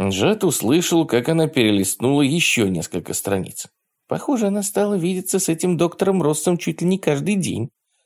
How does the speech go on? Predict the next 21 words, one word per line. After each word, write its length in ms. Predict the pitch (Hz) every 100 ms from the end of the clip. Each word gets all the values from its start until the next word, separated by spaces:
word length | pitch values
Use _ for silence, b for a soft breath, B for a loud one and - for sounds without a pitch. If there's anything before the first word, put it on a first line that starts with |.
| _ -
Вот 280 | 117 220
она 220 | 269 208 220
уже 220 | 208 190
зовёт 380 | 202 151 120 123
его 380 | 135 107 127 -
Гленом. 680 | 165 220 117 95 98 107 _ _ _ _ _ _
Четырнадцатое 1080 | - 101 - 131 214 208 202 190 180 170 180
апреля. 800 | - 180 - 117 101 - - _ _ _
Взяв 340 | - 98 220 220
корзину 460 | 117 107 110 104
для 140 | 95 101
пикника, 680 | 143 139 95 - 143 190 -
мы 200 | 139 202
с 100 | 135
Гленом 500 | 92 107 165 180 127
отправились 800 | 107 - 98 127 180 151 139 135
на 60 | 104
вершину 560 | 98 - - 160 170
холма 480 | 143 107 90 92 117
за 140 | 113
домом. 480 | 110 101 85 78 -